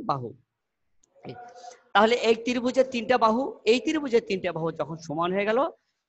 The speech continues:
তখন ত্রিভুজদ্বয় কি হবে? সর্বসম হয়ে যাবে। তাহলে আমি লিখে দেব, অতএব ত্রিভুজ ওএএম সর্বসম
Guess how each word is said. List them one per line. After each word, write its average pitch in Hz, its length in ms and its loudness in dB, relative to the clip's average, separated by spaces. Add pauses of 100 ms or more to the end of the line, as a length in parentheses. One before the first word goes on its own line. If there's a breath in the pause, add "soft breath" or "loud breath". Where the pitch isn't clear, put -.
তখন 180 240 2
ত্রিভুজদ্বয় 196 520 -2
কি 214 120 -2
হবে? 240 120 -4 (120)
সর্বসম 139 400 -10 (120)
হয়ে 113 220 -8
যাবে। 104 160 -12 (340)
তাহলে 165 220 -2
আমি 175 160 -2
লিখে 170 220 -4
দেব, 185 100 -6 (100)
অতএব 185 320 -4 (100)
ত্রিভুজ 165 720 -6 (880)
ওএএম 147 1800 -4 (480)
সর্বসম 156 840 -4